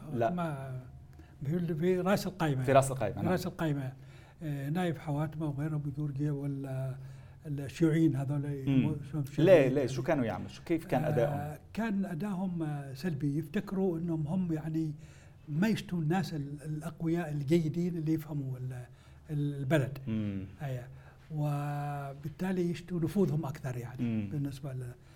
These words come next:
Speaker 2: فهم داخلين من خلال التنظيمات اللي كانت موجودة للأسف هناك موجودة ما قبل بتسميات شيوعية وهكذا
Speaker 1: نعم.
Speaker 2: بالنسبة ل-، لكن ل-، ل-، لم يفهموا فعلًا الجنوب بشكل، بشكل صحيح يعني.
Speaker 1: مهم.
Speaker 2: حتى علي ناصر هو يستخدمهم بشكل مؤقت ولا، ولا،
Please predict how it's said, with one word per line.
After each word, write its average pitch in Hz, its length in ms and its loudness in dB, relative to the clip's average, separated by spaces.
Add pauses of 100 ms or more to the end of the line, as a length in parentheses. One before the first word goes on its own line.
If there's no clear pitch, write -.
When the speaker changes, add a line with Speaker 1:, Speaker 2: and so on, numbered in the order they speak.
(200)
Speaker 2:
فهم 214 540 2
داخلين 185 500 0
من 180 80 0
خلال 190 280 -2
التنظيمات 175 580 0
اللي 147 120 -2
كانت 165 340 -2
موجودة 151 460 2
للأسف 151 400 -2 (500)
هناك 156 400 0
موجودة 147 380 0
ما 147 140 0
قبل 156 320 0
بتسميات 160 600 2 (260)
شيوعية 156 500 4
وهكذا 139 420 2
Speaker 1:
نعم. 107 340 2
Speaker 2:
بالنسبة 139 400 -2
ل-، 127 140 -8 (400)
لكن 180 340 0
ل-، 170 360 -4
ل-، 196 160 -2
لم 202 160 6
يفهموا 160 360 4
فعلًا 147 400 -2
الجنوب 143 340 -2
بشكل، 139 360 -8 (760)
بشكل 143 420 -4
صحيح 127 340 -8
يعني. 123 160 -2
Speaker 1:
مهم. 135 200 2 (280)
Speaker 2:
حتى - 320 -2
علي 196 300 2
ناصر 151 280 -2
هو 175 160 0
يستخدمهم 190 560 -2
بشكل 180 340 -6
مؤقت 165 420 -4
ولا، 156 320 -4
ولا، 170 200 -6